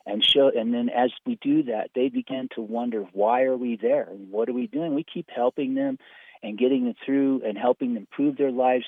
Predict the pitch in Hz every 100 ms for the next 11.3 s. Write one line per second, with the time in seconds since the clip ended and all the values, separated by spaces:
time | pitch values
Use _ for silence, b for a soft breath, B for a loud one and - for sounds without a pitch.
0 | - 113 104 B B B _ 120 107 95
1 | 113 135 131 - 151 123 110 135 170 127
2 | 123 - 107 104 113 113 131 - 131 120
3 | 107 95 113 135 165 160 - 170 170 -
4 | - b b - 110 107 98 110 104 98
5 | _ _ 180 _ 139 143 120 113 123 151
6 | - 131 120 123 151 196 175 - 240 135
7 | 123 123 113 123 131 143 123 127 - 117
8 | 110 104 - - 117 120 123 131 127 -
9 | 101 107 113 - 143 269 - _ b b
10 | - 131 135 135 269 _ _ - 127 127
11 | 104 107